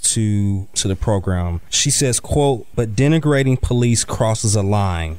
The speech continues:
especially in a school-wide assembly. When politics and history are conflated, it only serves to divide people."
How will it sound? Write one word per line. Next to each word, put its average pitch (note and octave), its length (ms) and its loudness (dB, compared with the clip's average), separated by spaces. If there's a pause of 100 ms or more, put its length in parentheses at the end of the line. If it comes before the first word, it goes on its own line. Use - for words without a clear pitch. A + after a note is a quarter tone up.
especially C3 640 -2
in A2 100 2
a G#2 60 0
school-wide G#2+ 760 0
assembly. F2+ 680 -2
When G2+ 160 -2
politics B2+ 680 -2
and G#2 120 0
history B2+ 520 0
are F#2+ 120 0
conflated, B2 680 0
it G2+ 160 -4
only A2 280 0
serves G#2 480 0
to G#2 120 -2
divide F#2 640 -2
people." D#2+ 560 -4